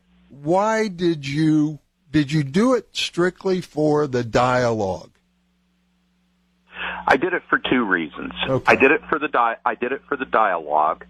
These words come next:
Speaker 2: but I've worked on a piece of legislation now for close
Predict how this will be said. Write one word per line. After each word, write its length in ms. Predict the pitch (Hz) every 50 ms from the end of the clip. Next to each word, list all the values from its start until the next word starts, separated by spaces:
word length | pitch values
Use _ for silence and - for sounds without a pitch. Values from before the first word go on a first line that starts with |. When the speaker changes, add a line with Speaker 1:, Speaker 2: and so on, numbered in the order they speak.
| - - - - - - - _ _ -
Speaker 2:
but 220 | 127 131 139 - -
I've 200 | - 175 185 175
worked 260 | 170 190 185 - -
on 140 | 151 135 127
a 40 | -
piece 220 | - 143 135 127 -
of 60 | 135
legislation 840 | 127 120 117 - 104 101 - - 117 113 107 101 - - 104 95 95
now 260 | 98 98 101 104 - -
for 100 | 110 101
close 260 | - - 123 113 -